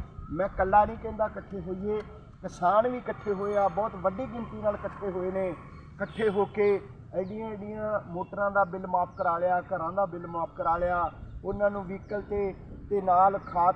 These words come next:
ਤੇ ਦਵਾਈਆਂ ਤੇ ਸਬਸਿਡੀ ਮਿਲਦੀ ਆ ਅਤੇ ਬੋਨਸ ਮਿਲਦਾ ਉਹਨਾਂ ਨੂੰ ਇੱਕ ਕੁਇੰਟਲ ਝੋਨਾ ਵੇਚਣ ਚ, ਕਣਕ ਵੇਚਣ ਉਹਨਾਂ ਤੇ ਬੋਨਸ ਮਿਲਦਾ। ਨਾਲ ਮੋਦੀ ਦੇ ਬਰਖਲਾਫ ਹੀ ਕਿਸਾਨ ਬੋਲਦੇ ਨੇ ਤਾਂ ਕਿਸਾਨਾਂ ਨੂੰ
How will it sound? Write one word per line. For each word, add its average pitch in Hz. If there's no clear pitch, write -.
ਤੇ 202
ਦਵਾਈਆਂ 190
ਤੇ 247
ਸਬਸਿਡੀ 233
ਮਿਲਦੀ 202
ਆ 180
ਅਤੇ 214
ਬੋਨਸ 190
ਮਿਲਦਾ 214
ਉਹਨਾਂ 202
ਨੂੰ 202
ਇੱਕ 202
ਕੁਇੰਟਲ 202
ਝੋਨਾ 180
ਵੇਚਣ 208
ਚ, 202
ਕਣਕ 190
ਵੇਚਣ 190
ਉਹਨਾਂ 190
ਤੇ 190
ਬੋਨਸ 180
ਮਿਲਦਾ। 175
ਨਾਲ 180
ਮੋਦੀ 180
ਦੇ 226
ਬਰਖਲਾਫ 190
ਹੀ 190
ਕਿਸਾਨ 170
ਬੋਲਦੇ 165
ਨੇ 208
ਤਾਂ 208
ਕਿਸਾਨਾਂ 196
ਨੂੰ 214